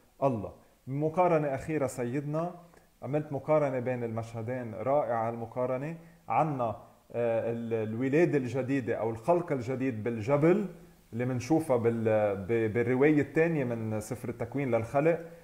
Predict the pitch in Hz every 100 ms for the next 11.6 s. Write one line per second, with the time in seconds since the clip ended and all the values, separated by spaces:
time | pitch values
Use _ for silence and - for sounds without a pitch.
0 | - 123 139 151 170 175 151 147 147 -
1 | 123 - 156 151 131 131 123 143 135 104
2 | 98 135 117 - 175 143 113 113 139 -
3 | - 123 131 131 - 160 143 131 123 131
4 | 120 123 131 139 120 139 135 113 113 113
5 | 135 135 143 - - - _ - 156 151
6 | 143 139 135 - 113 113 107 104 117 131
7 | 147 160 151 127 135 139 120 - 123 120
8 | 117 117 110 110 101 147 143 123 120 131
9 | 135 123 123 123 95 107 110 143 143 139
10 | 127 120 - - - - 143 117 - 107
11 | 196 269 - - -